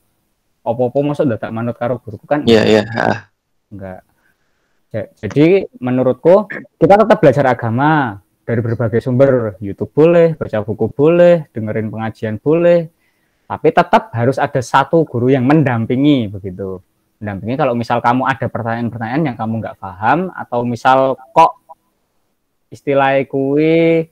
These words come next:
Speaker 1: bertentangan dengan nuranimu, itu kamu bisa
Speaker 2: Hmm.
Speaker 1: tanya gurumu.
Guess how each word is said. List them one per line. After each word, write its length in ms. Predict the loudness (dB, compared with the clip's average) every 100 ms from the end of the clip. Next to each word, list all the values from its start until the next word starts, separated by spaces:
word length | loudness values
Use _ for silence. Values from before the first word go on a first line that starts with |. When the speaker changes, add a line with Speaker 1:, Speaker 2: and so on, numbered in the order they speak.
| _
Speaker 1:
bertentangan 640 | -6 -4 0 0 0 -2
dengan 240 | -2 -2 -2
nuranimu, 760 | 0 0 0 -2 -4 -6 -8
itu 100 | -8
kamu 240 | -6 -4 -4
bisa 100 | -2
Speaker 2:
Hmm. 160 | 0 2
Speaker 1:
tanya 160 | 0 -4 -18 _
gurumu. 480 | -20 -16 -16 -18 _